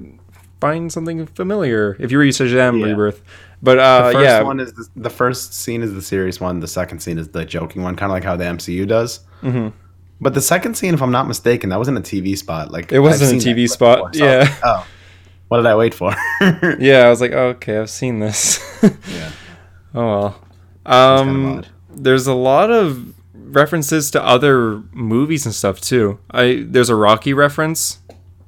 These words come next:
Speaker 1: for example.
Speaker 2: Yeah, I mean, they're in Philadelphia, so I was
Speaker 1: Yeah.
Speaker 2: expecting one. <laughs>
Speaker 1: Game of Thrones reference.
Speaker 2: I don't watch Game of Thrones, but I know they made a few.
Speaker 1: Yeah. Uh, Street Fighter reference at one point.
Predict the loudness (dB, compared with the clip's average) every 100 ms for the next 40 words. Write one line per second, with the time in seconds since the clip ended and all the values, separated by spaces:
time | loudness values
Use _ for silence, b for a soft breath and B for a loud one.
0 | _ -6 -4 0 2 2 0 -4 -6 -6
1 | -6 -8 -6 -4 -4 -4 -10 -10 -12 -10
2 | -4 -2 -2 -8 -14 -14 -20 -18 -6 -2
3 | 2 0 0 0 0 0 -2 0 -2 -2
4 | -6 -10 -14 _ _ _ -20 -20 -14 -8
5 | -6 -6 -8 -8 -10 -10 -12 -12 -12 -14
6 | -10 -10 -8 -8 -8 -8 -10 -10 -10 -12
7 | -12 _ -20 _ -8 -4 -4 -6 b b
8 | b b -4 2 4 6 4 2 2 2
9 | 0 -2 -6 -12 -20 -20 _ -12 -2 -2
10 | 2 2 4 2 2 0 -6 -8 -12 -16
11 | _ -18 -10 -8 -6 -6